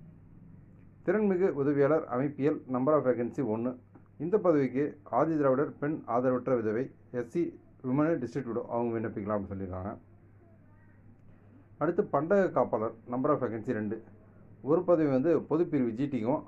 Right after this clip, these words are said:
ஒரு பதவி வந்து மிகவும் பிற்படுத்தப்பட்ட வகுப்பு மற்றும் சீர்மரபினர் அவங்களுக்காக ஒதுக்கீடு செய்யப்பட்டிருக்கு. அடுத்து வந்து இளநிலை உதவியாளர், number of vacancy ஒண்ணு. இதில் வந்து ஆதி திராவிடர், அருந்ததியர், பெண் ஆதரவற்ற விதவை, அந்த ஒரு வேகன்சிக்கு.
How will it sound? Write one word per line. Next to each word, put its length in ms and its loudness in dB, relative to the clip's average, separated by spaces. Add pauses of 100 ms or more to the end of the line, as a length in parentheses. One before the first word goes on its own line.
ஒரு 200 -2
பதவி 280 2
வந்து 280 0
மிகவும் 320 0
பிற்படுத்தப்பட்ட 640 -2
வகுப்பு 260 -2
மற்றும் 400 -4 (160)
சீர்மரபினர் 580 -2
அவங்களுக்காக 420 0
ஒதுக்கீடு 300 0
செய்யப்பட்டிருக்கு. 540 -6 (1120)
அடுத்து 240 -2
வந்து 220 4
இளநிலை 400 4
உதவியாளர், 500 0 (140)
number 200 -2
of 120 2
vacancy 340 -4
ஒண்ணு. 260 -4 (500)
இதில் 160 -2
வந்து 200 4
ஆதி 260 4
திராவிடர், 420 2
அருந்ததியர், 560 -2
பெண் 180 0
ஆதரவற்ற 460 0
விதவை, 400 -4
அந்த 160 -8
ஒரு 140 -2
வேகன்சிக்கு. 540 -6